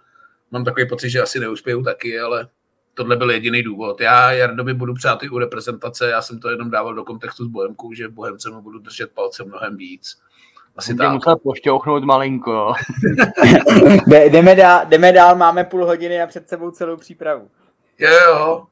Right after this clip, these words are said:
Speaker 1: jdeme dál. Samozřejmě zimní pauza vždycky bývá u některých fanoušků oblíbená, u některých neoblíbená. Co se týče,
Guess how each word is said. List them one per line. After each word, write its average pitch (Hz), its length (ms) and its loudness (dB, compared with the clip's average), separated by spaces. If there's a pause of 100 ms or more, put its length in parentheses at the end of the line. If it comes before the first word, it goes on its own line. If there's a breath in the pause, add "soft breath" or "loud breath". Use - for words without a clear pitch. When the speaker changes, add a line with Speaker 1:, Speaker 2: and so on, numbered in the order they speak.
(160)
Speaker 1:
jdeme 139 260 0
dál. 156 500 4 (460 soft breath)
Samozřejmě 185 600 -4
zimní 185 260 -4
pauza 170 360 4
vždycky 170 320 -6
bývá 160 380 4
u 151 100 -8
některých 151 400 -6
fanoušků 151 460 -10
oblíbená, 156 500 -4
u 160 80 -10
některých 147 420 -10
neoblíbená. 151 840 -8 (920 soft breath)
Co 139 140 -8
se 135 120 -6
týče, 139 640 -4